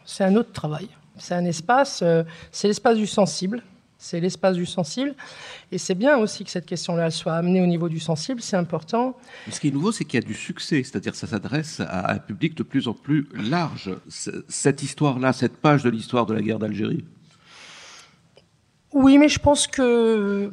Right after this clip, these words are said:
Speaker 1: enfin, en France, d'abord, on a la chance d'être dans un pays où il y a des lecteurs, un pays où il y a des libraires et un pays où il y a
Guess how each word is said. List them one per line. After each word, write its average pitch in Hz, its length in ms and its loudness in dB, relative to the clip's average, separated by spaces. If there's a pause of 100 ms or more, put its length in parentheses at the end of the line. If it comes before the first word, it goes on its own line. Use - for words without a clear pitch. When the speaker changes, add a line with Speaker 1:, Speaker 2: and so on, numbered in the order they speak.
(140)
Speaker 1:
enfin, - 240 -4
en 220 120 4
France, 285 560 6
d'abord, 175 400 6
on 170 140 4
a 165 100 2
la 170 120 2
chance 220 360 4
d'être 170 160 2
dans 170 180 6
un 170 100 6
pays 175 260 2
où 180 80 2
il 170 80 0
y 160 60 2
a 160 120 0
des 156 140 0
lecteurs, 175 560 -4 (160)
un 185 100 -4
pays 175 240 0
où 175 60 0
il - 20 0
y 160 40 2
a 156 40 0
des 156 100 0
libraires 170 560 2
et 196 80 2
un 170 80 0
pays 170 280 -2
où 185 80 0
il 165 80 2
y 165 60 4
a 196 140 6